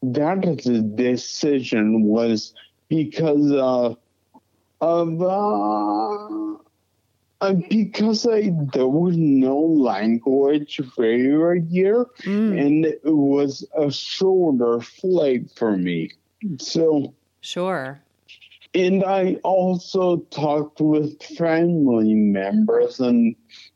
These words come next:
Speaker 1: they all said that Mexico was the right choice. And it really was.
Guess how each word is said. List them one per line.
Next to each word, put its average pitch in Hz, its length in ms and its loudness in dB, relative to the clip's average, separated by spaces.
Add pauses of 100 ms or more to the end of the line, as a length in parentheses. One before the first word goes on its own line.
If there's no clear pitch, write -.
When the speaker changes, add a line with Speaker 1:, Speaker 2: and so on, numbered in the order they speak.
Speaker 1:
they 165 260 2
all 143 220 2
said 120 520 -2
that 120 260 0
Mexico 131 1120 -2
was 123 360 0
the 131 100 0
right 131 480 0
choice. - 800 -4 (640)
And 147 380 0 (300)
it 123 180 2 (220)
really 120 1120 0
was. 85 800 -2